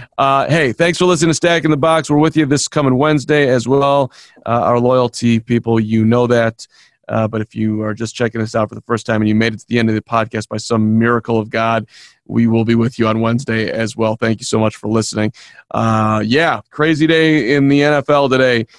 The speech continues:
Prayers up to Dak for a quick recovery. Chiefs actually lost a football game here, and we didn't even discuss covid tonight. Maybe we'll get to that on Wednesday.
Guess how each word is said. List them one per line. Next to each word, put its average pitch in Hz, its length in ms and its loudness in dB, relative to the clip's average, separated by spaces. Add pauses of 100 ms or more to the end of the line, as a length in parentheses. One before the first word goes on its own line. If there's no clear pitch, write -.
(320)
Prayers 151 340 2
up 160 140 0
to 139 100 -6
Dak 156 380 0
for 147 100 0
a 131 60 -2
quick 151 240 -2
recovery. 170 840 2 (120)
Chiefs 147 400 -2
actually 147 360 0
lost 139 280 2
a 113 40 -14
football 160 440 0
game 160 380 2 (640)
here, 127 320 0
and 120 500 0
we 127 140 -2
didn't 156 140 4
even 175 160 2
discuss 262 360 0
covid 131 360 0
tonight. 113 220 -2
Maybe 123 120 0
we'll 135 160 2
get 131 160 -4
to 131 60 -4
that 131 160 2
on 123 120 0
Wednesday. 120 380 -2